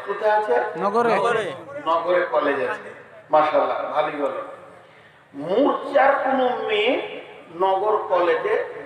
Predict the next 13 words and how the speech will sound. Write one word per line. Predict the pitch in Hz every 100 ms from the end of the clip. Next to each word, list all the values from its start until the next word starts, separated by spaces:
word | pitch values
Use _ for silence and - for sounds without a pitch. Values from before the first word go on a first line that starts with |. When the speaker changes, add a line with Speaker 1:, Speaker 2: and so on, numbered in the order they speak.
| -
Speaker 1:
বিএ | 170 139 143 -
first | 156 - 156
ইয়ারে | 156 151 - - 156
এই | 151
বছর | 151 -
ভর্তি | 151 156 147 131
হয়েছে। | 123 117 - - - - - - - - - - - -
হ্যাঁ? | 175 277 - - - - - -
আর | - 185 233 - - - - - - - - 185
খড়গ্রামের | 220 240 247 294 302 302 311 302 294
কোনো | 285 285 -
ছেলে, | 262 254 285 - - 202 - - - - 196 - - - - - _ _ _ _ -
মানে, | 175 190 196